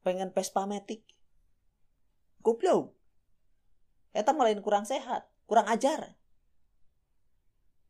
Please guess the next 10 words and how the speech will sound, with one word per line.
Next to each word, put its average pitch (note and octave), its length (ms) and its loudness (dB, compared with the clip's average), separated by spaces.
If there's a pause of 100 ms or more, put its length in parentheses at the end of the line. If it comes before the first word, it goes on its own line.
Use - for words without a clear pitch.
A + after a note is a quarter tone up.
(1600)
Maksudnya G#3 320 -2
kieu A3 160 2
kan A3 160 -6
aing A3+ 160 -2
di A3 160 -4
Bandung G#3+ 320 0
teh C#4 160 -10
gawe A#2+ 320 -2
sabari C#3 320 -4
kuliah. A#3 400 -6